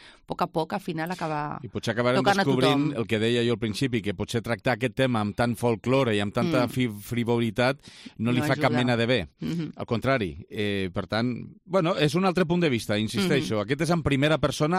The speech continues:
Speaker 2: a de més.
Speaker 1: Molt personal, sí,
Speaker 2: I, a més,
Speaker 1: totalment.
Speaker 2: segons diu la Anabel, és una escritora que, que cuida la manera en què expressa
Speaker 1: Mm.
Speaker 2: i que descriu tot el, tot el panorama. Alana S. Portero,
Speaker 1: Sí.
Speaker 2: que et presenta el llibre La mala costumbre, un llibre que, com és, eh,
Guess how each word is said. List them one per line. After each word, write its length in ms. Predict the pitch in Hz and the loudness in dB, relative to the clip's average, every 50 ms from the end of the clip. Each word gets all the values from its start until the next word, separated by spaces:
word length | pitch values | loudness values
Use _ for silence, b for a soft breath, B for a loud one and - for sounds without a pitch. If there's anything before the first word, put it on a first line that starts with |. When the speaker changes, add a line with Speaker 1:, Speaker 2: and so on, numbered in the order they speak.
| - | -2
Speaker 2:
a 100 | - 120 | -2 -2
de 120 | 104 104 101 | 0 0 0
més. 200 | 120 117 104 90 | 0 0 0 0
Speaker 1:
Molt 240 | 175 180 180 180 - | 0 0 -2 0 -2
personal, 580 | 165 156 - - 175 143 135 127 131 127 127 - | -4 -4 -4 -4 -6 -4 -4 -6 -6 -8 -10 -8
sí, 140 | - 117 117 | -4 0 0
Speaker 2:
I, 40 | 117 | 2
a 140 | 117 113 | 2 2
més, 160 | 117 131 - 156 | 2 2 2 2
Speaker 1:
totalment. 60 | - | 2
Speaker 2:
segons 480 | 139 127 123 131 131 131 123 104 101 110 | 2 2 2 2 2 2 0 -2 -2 0
diu 180 | 127 131 127 | 0 2 2
la 540 | 123 123 120 120 117 117 117 117 113 113 110 | 4 2 2 2 2 2 2 2 2 0 0
Anabel, 460 | 110 110 120 123 135 143 151 165 170 | 0 0 2 2 2 2 2 2 0
és 120 | 151 127 120 | 0 -2 0
una 460 | 123 120 120 113 113 110 107 107 107 | 0 0 2 2 0 0 0 0 -2
escritora 600 | 107 - - - 120 110 110 - 127 123 127 139 139 | -2 -4 -6 -4 -4 -4 -2 0 0 2 2 2 0
que, 640 | 120 - 131 120 117 113 107 104 101 101 98 98 98 - | -2 -2 0 2 2 2 2 0 0 0 -2 -2 -4 -6
que 120 | - 107 - | -8 -10 -10
cuida 480 | _ - 127 135 139 139 135 127 127 117 | _ -2 0 2 2 4 2 2 2 2
la 100 | 117 107 | 2 0
manera 500 | 113 113 113 117 117 123 127 123 120 117 | 0 0 0 0 0 2 2 2 0 0
en 200 | 113 110 107 - | 0 -2 -2 -2
què 80 | 117 | -4
expressa 720 | 98 - - - - 120 117 123 120 104 120 131 143 160 B B B | -4 -6 -8 -6 -2 0 2 2 2 2 0 0 0 -2 B B B
Speaker 1:
Mm. 140 | B B B B B B B - | B B B B B B B -8
Speaker 2:
i 140 | - 117 | -8 -8
que 280 | - - 117 110 107 104 | -4 0 0 2 2 2
descriu 680 | 98 104 113 104 - - 120 117 120 117 113 110 107 104 98 | 0 0 -2 -2 -2 -2 0 2 2 4 4 2 0 0 -2
tot 200 | - 113 101 - 113 | -2 -2 -2 0 0
el, 400 | 104 101 95 92 90 85 85 80 | 0 0 -2 -2 -4 -6 -6 -4
tot 160 | - 107 95 | -4 -4 -2
el 80 | 110 90 | -2 -2
panorama. 640 | - 101 95 87 85 82 85 85 95 104 123 139 143 - | -2 -2 -2 -2 -4 -4 -4 -4 -2 -2 -2 -2 -2 -2
Alana 460 | - 113 113 123 135 143 147 151 156 - | -2 0 0 2 2 2 2 0 0 0
S. 280 | - 135 127 - 156 139 | -2 -2 -2 -2 -2 -2
Portero, 580 | - 127 107 101 - 135 131 127 131 139 165 185 B B B B B | 0 -2 -2 -2 0 0 2 2 2 2 0 -2 B B B B B
Speaker 1:
Sí. 220 | - - - - - - | -16 -14 -12 -12 -6 -6
Speaker 2:
que 80 | 123 | -6
et 80 | 101 - | -4 -2
presenta 320 | 117 98 101 117 107 123 117 | -4 -2 -2 -2 0 0 0
el 60 | 110 | 0
llibre 400 | 117 117 117 120 131 135 131 - | 0 0 2 2 2 0 0 -2
La 200 | 113 113 110 110 113 | -2 0 0 2 2
mala 320 | 120 127 131 135 139 117 | 2 2 2 0 -2 -2
costumbre, 560 | - - 117 - - - 143 131 113 92 85 | -2 -2 -4 -2 -2 -2 -2 0 0 -2 -2
un 100 | 92 101 | -2 -2
llibre 300 | 107 117 117 123 131 113 | 0 0 0 0 0 -2
que, 640 | 117 110 107 101 101 98 95 95 95 95 92 92 85 | 0 -2 0 0 0 0 0 0 -2 -2 -4 -4 -4
com 180 | - 107 104 110 | -4 -4 -2 -2
és, 440 | 110 107 95 - - - - 95 90 | -2 -2 -4 -4 -8 -10 -10 -12 -12
eh, 480 | 95 101 95 92 90 90 90 87 87 | -12 -10 -8 -8 -6 -6 -6 -8 -8